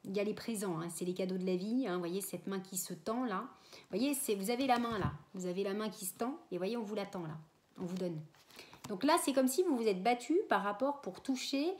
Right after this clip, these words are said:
soit une indi-, une indemnisation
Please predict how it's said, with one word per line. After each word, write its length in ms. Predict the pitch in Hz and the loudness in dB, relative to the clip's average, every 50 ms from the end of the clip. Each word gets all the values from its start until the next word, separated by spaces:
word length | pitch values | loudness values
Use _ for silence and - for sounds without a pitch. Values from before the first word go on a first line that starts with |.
| - - - - - | -6 -14 -16 -8 -6
soit 260 | - - 339 359 370 | 0 4 6 8 8
une 100 | 330 294 | 8 8
indi-, 480 | 302 277 254 240 247 247 226 226 202 - - | 8 6 4 4 2 0 0 -2 -2 -2 0
une 240 | 233 202 214 226 | 0 2 2 2
indemnisation 1040 | 247 254 240 202 233 233 226 220 220 220 220 208 190 196 180 175 - - - 240 311 | 2 0 0 0 0 0 2 2 2 0 0 0 0 0 0 0 0 0 0 0 -2